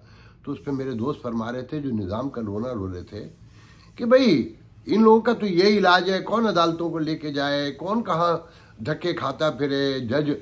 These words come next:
फैसला सुनाते हैं, ये तो जज डरते हैं,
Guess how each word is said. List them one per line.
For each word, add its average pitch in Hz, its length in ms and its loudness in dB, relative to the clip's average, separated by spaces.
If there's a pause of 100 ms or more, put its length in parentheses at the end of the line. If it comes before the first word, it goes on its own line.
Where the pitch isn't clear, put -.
(340)
फैसला 156 400 2
सुनाते 202 440 0
हैं, 202 80 2
ये 143 160 2
तो 147 160 -6
जज 151 300 -4 (120)
डरते 220 360 2
हैं, 220 280 4